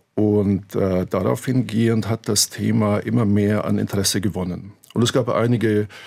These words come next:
äh, charismatische Persönlichkeiten, wie zum Beispiel John Kabat-Zinn, die das in den U S A sehr verbreitet haben. Und, äh, ich denke, viel, äh, liegt auch daran, dass Leute, die meditieren und, äh,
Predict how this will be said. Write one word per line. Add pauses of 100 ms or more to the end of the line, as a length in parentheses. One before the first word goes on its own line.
(540)
äh,
charismatische
Persönlichkeiten,
wie
zum
Beispiel
John
Kabat-Zinn, (380)
die
das
in
den
U
S
A
sehr
verbreitet
haben. (1300)
Und,
äh,
ich
denke, (120)
viel,
äh,
liegt
auch
daran,
dass
Leute,
die
meditieren (400)
und,
äh,